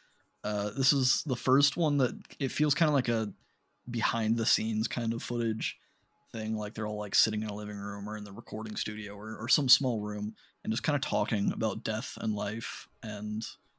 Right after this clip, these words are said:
then it fades out, like, their discussion as some, like,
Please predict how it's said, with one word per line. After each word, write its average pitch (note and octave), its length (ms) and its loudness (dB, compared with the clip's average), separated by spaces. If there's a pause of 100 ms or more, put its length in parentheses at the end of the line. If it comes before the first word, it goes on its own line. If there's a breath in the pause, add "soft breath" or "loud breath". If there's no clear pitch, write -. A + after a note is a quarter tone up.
(220)
then A2+ 120 -4
it A2 100 -10
fades A2 420 -2
out, A2 340 -4 (560)
like, A2 180 -8
their A2 100 -2
discussion A2+ 600 0 (280)
as G#2+ 260 -2
some, G#2+ 160 2
like, G#2 340 -6